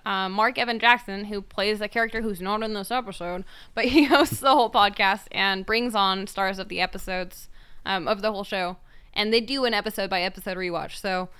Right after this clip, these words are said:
the things we can't spoil, they will. Watch the whole show before, uh, <laughs> you know, doing that.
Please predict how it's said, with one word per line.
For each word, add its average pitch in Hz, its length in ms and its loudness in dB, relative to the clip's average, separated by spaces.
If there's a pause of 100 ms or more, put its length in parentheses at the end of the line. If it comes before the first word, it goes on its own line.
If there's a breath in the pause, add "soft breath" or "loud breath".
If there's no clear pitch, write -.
(140)
the 220 60 -6
things 247 280 0
we 240 100 -4
can't 226 240 -2
spoil, 208 340 0
they 254 220 2
will. 247 340 2 (120)
Watch 226 240 4
the 262 80 2
whole 302 240 6
show 254 200 10
before, 226 440 8
uh, 214 320 6
<laughs> - 20 2
you 220 80 2
know, 190 160 2
doing 190 200 -4
that. 165 180 -6